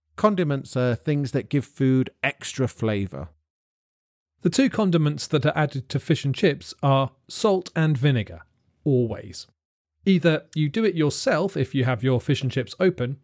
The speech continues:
Speaker 2: or they do it for you if you get them wrapped up.
Speaker 1: Okay, we've looked at lots of words and phrases connected to eating out in the U K. On the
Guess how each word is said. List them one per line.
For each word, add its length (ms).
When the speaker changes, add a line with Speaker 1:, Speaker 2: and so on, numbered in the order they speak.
Speaker 2:
or 300
they 160
do 120
it 140
for 260
you 200
if 140
you 80
get 160
them 160
wrapped 280
up. 280
Speaker 1:
Okay, 460
we've 160
looked 200
at 100
lots 220
of 180
words 400
and 140
phrases 520
connected 500
to 280
eating 340
out 300
in 80
the 100
U 160
K. 380
On 160
the 260